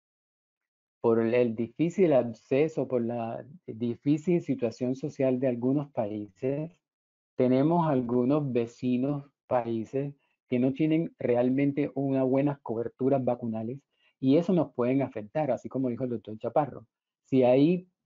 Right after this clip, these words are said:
algunos países vecinos en los cuales sus coberturas vacunales no son tan buenas, ellos van a presentar brotes y mucha de esa población realmente va a migrar a nuestros países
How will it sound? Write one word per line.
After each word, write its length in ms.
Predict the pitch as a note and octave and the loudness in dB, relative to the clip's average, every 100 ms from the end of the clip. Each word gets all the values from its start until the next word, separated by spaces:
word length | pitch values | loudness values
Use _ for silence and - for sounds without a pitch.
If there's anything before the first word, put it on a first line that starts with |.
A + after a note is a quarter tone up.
| - | -6
algunos 480 | B2 A#2+ C#3 F#3 | -4 0 0 0
países 480 | - C3+ B2+ C3 E3 | 0 2 2 2 0
vecinos 500 | C3 B2+ B2+ B2+ C#3 | 0 -2 0 0 0
en 100 | C#3+ | 0
los 120 | A#2+ - | -2 -6
cuales 420 | - A#2 A#2+ C#3 - _ _ _ | -2 0 0 -4 -8 _ _ _
sus 240 | - B2+ | -6 -4
coberturas 520 | - B2+ A#2 C#3 D3+ D3+ | 2 2 2 2 2 2
vacunales 580 | C3+ A#2 A2 A2+ B2+ | -2 -2 -4 -2 -2
no 220 | C3 C#3 D3 | 0 0 -2
son 340 | - D#3+ D#3 | -2 -4 -2
tan 220 | D3+ C3 | -2 -2
buenas, 460 | A#2+ B2 A2+ B2+ C#3+ _ _ _ _ B2+ | 0 0 -2 -6 -10 _ _ _ _ 0
ellos 220 | C#3 D3+ | 0 2
van 160 | D#3 | 2
a 100 | E3 | 2
presentar 520 | D#3+ C#3+ B2 A2 A#2 A#2+ | 0 -2 -4 -2 -2 0
brotes 540 | B2 C3+ C3 C#3+ D3 _ _ | 0 0 2 -2 -4 _ _
y 120 | - | 0
mucha 300 | C3 E3 F3+ | 2 2 2
de 100 | E3+ | 2
esa 200 | D#3 D#3+ - | 2 0 0
población 760 | C3 B2 B2 C3+ B2+ B2+ C3 _ | 2 2 0 0 -2 -2 -8 _
realmente 640 | - B2+ B2+ B2 B2+ B2+ C3+ | -2 2 4 2 0 0 0
va 340 | B2+ B2 C3+ _ | 0 -2 -6 _
a 140 | C#3 C3+ | -2 2
migrar 460 | C3 A#2+ C#3 F#3 | 2 4 4 4
a 80 | F#3+ | 2
nuestros 580 | D3 C#3 C3 - B2+ B2+ | 2 0 -2 -8 -10 -6
países 560 | - A2+ A2+ G#2+ C#3+ | -2 -2 -2 -4 -8